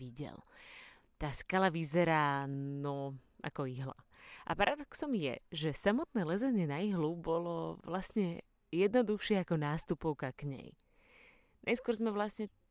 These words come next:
tú nástupovku ani nenašli, alebo našli nástupovku, nenašli ihlu,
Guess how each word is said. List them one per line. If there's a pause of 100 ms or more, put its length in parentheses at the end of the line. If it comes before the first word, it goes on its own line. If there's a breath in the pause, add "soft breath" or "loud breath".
tú
nástupovku
ani
nenašli,
alebo
našli
nástupovku,
nenašli
ihlu,